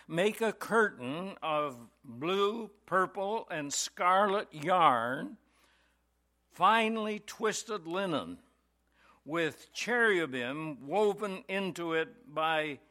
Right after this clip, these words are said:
a skilled worker." It was a magnificent embroidered curtain that guarded the presence of God.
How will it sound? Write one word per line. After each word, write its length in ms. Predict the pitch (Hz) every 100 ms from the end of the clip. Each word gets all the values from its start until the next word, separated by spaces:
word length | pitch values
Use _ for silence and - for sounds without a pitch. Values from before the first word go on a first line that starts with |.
| _ _ -
a 160 | 147 143
skilled 920 | - - - 214 196 180 165 135 131
worker." 640 | - 160 185 - 127 - _ _ _ _ _ _ _ _ _ _ _ _ _ _ _ _ _ -
It 300 | 202 240 190
was 420 | 214 233 214 220
a 120 | 196
magnificent 1300 | 202 196 208 202 160 165 196 240 - 196 - 151 104 -
embroidered 1040 | 165 160 151 127 175 214 208 202 190 139 -
curtain 580 | - 208 196 131 117 - _ _ - _ _ - -
that 420 | 147 165 131 110
guarded 720 | 127 190 220 226 208 190 160 135
the 100 | 131
presence 640 | 147 185 190 175 175 147
of 200 | 165 120
God. 480 | 160 160 135 101